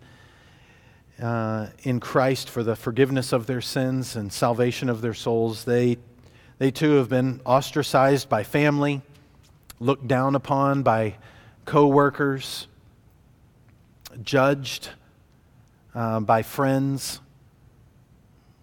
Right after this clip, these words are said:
They're experiencing some level of suffering as one of God's children. God, whatever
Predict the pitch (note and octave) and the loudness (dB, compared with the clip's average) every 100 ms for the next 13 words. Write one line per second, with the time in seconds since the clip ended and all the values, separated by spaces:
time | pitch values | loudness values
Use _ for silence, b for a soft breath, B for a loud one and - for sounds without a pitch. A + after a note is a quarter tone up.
0 | _ - A#2 A2 G#2 - C#3 C3 C3 - | _ -8 -4 -4 -4 -6 -2 0 0 -2
1 | A#2+ - D3 B2+ B2+ B2 B2 B2 G#2 F#2 | -6 -2 -2 0 4 2 2 -2 -2 -6
2 | - - - - C3+ - C#3 C3 C3 A2 | -16 -12 -4 0 0 -2 -4 -2 -4 -4
3 | G#2+ - A#2 A#2+ A2 A#2 G#2+ - - A#2 | -6 -8 -6 -6 -4 -4 -6 -8 -6 -4
4 | A2 G#2+ F#2+ b b b b b b b | -4 -8 -10 b b b b b b b
5 | _ _ _ _ _ _ _ _ _ - | _ _ _ _ _ _ _ _ _ -2
6 | C3 B2+ B2 B2+ C#3 C3 C#3 C3+ B2+ A#2+ | 2 4 4 6 4 2 0 2 0 -2
7 | A2+ | -6